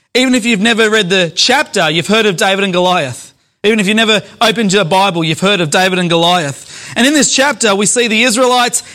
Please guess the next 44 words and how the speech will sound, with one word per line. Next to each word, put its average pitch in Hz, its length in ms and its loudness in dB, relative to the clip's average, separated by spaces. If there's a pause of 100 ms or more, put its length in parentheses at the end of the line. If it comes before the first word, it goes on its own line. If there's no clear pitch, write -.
(120)
and 220 140 0
they're 214 120 0
camped 247 500 0
ready 214 300 2
for 196 160 -2
battle, 180 400 0
ready 233 300 2
to 311 80 2
fight 185 560 -2 (840)
this 170 280 0
enemy, 196 340 0
their 165 180 0
arch 180 300 0
enemy, 143 480 -2
the 165 80 -4
Philistines. 147 640 0
And, 151 160 -4
and 175 100 -2
I 165 60 0
say 208 360 0
it 202 120 -6 (200)
week 202 180 2
in, 202 80 -2
week 190 160 0
out, 208 160 0
it's 170 120 -2
just - 220 -2
kind 233 240 0
of 196 80 0
like 185 380 -2
green 196 240 0
and 185 80 0
mundane. 175 340 0
They're 165 140 0
always 233 260 0
just 202 160 -2
fighting. 190 400 0
There's 151 140 -2
always 190 240 0
exchange 196 500 -2
of 165 100 0
words. 190 300 0
There's 180 140 0
just, 190 240 -2